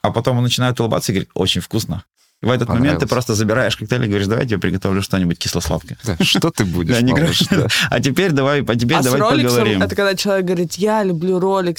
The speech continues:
Speaker 3: я фанат», и ты ему говоришь: «А почему?»
Speaker 1: Мгм.
Speaker 2: Такой,
Speaker 1: Ну, это же Rolex.
Speaker 3: И человек говорит: «Ну, я за ним в очереди стоял». «А
Speaker 1: Ага.
Speaker 3: зачем?»
Speaker 1: Да-да.
Speaker 2: Где?
Speaker 3: Не, я, в очередь
Speaker 2: В очереди.
Speaker 3: действительно есть,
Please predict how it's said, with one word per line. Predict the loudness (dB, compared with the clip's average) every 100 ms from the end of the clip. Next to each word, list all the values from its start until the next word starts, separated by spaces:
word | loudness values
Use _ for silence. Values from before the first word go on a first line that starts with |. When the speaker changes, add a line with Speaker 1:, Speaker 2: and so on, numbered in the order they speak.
| -6
Speaker 3:
я |
фанат», | -6 -4 -4 -4
и | -8
ты | -8
ему | -6
говоришь: | -8 -10
«А | -8
почему?» | -8 -6 -4 -4 -6 -6
Speaker 1:
Мгм. | -2 0 2 0 -2
Speaker 2:
Такой, | -4 -2
Speaker 1:
Ну, | -2
это | 0
же | 0
Rolex. | 2 0 -2 -8 _ -8 -8 _ _ _ -8
Speaker 3:
И |
человек | -4 0 0 0
говорит: | -2 -4 -6
«Ну, | -2 2
я | 2
за | 2
ним | 2 2
в |
очереди | 0 0 -2 -2
стоял». | -4 -2 -2 -2 -8 -6
«А | -2
Speaker 1:
Ага. | 0
Speaker 3:
зачем?» | 0 0 -2 -4 -10 -6
Speaker 1:
Да-да. | -2 0 0
Speaker 2:
Где? | -2 -2 -8 _ _ _
Speaker 3:
Не, | -2 0
я, | 0 0 0
в | 0
очередь | 0 0 -2 -4
Speaker 2:
В | -4
очереди. |
Speaker 3:
действительно | -2 -2 -2 0
есть, | 2 2